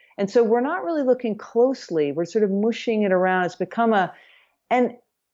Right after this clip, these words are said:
it, it doesn't serve us. It doesn't serve us to constant, to be, and here's the thing, uh, is that when we say we're scared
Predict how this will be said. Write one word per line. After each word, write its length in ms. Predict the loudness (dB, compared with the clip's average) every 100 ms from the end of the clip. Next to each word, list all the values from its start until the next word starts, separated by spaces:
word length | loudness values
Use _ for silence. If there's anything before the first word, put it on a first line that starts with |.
| _ _ _
it, 160 | 2 2
it 120 | 2
doesn't 300 | 2 2 0
serve 440 | -4 -2 0 0 -2
us. 380 | -8 -14 -20 -20 _
It 120 | -2 0
doesn't 260 | 0 -2
serve 420 | -4 0 2 2
us 200 | -2 -8 -12
to 80 |
constant, 480 | -10 -8 -8 -10 -6
to 80 | -2
be, 360 | 2 2 2 -6 0
and 140 | 2
here's 240 | 4 4 2
the 60 |
thing, 300 | 2 2 2
uh, 140 | 0 -6 -4
is 220 | 2 2 4
that 240 | 2 2
when 300 | 0 0 2
we 120 | -2
say 280 | -2 -2 -2
we're 220 | -4 -8
scared 560 | -8 -10 -6 -4 -4